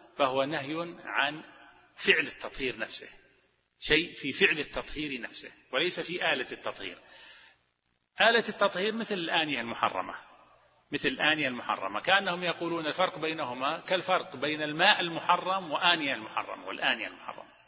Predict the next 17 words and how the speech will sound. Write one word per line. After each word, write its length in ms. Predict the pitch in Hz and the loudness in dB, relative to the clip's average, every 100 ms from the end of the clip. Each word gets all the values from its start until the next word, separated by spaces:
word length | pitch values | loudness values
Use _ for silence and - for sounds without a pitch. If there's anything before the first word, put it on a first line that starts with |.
| _ _ | _ _
واضح؟ 460 | 135 127 127 - - - - - - - - | 8 8 8 2 -4 -14 -16 -18 -20 -16 -2
ففرقوا 380 | 143 185 175 147 | 2 4 2 2
بينهما 420 | 151 156 165 165 | 0 0 -2 -2
بهذا 260 | 139 139 | 0 0
التفريق، 480 | 127 - - 147 165 | -2 -4 -2 -2 0
وهو 280 | 170 135 160 - - - | 2 2 0 -6 -20 0
تفريق 420 | 208 - 156 151 | 2 4 2 2
فيه 520 | 143 - 135 110 107 - - - - - _ _ - | -2 -2 0 2 2 0 -10 -20 -20 -20 _ _ -4
فقه. 200 | 123 - - - _ - _ _ _ - | -2 -2 -8 -14 _ -20 _ _ _ 2
بهذا 300 | 156 175 147 | 6 8 6
نكون 220 | 139 147 | 2 -2
انتهينا 640 | - 131 131 117 110 110 | 2 2 6 6 6 2
من 180 | 117 110 | -6 -2
باب 160 | 107 101 | 0 0
الاستنجاء، 500 | - - 104 127 143 | -4 -10 -4 -2 -2
وننتقل 480 | 113 107 110 113 104 | -4 -8 -8 -8 -8
لباب 260 | 101 101 | -8 -8